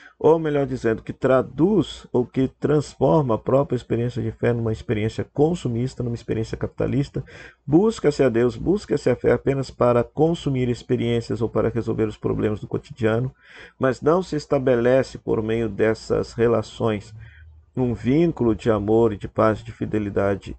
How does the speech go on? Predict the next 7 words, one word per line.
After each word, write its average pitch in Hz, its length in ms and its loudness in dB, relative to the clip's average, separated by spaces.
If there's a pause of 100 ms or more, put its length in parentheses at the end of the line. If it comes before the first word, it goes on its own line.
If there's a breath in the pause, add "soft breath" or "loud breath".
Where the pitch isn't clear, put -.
a 113 140 4
Deus 120 560 0
no 131 220 0
segmento 104 580 -4
de 113 220 2
Jesus 104 340 -6
Cristo, - 480 -6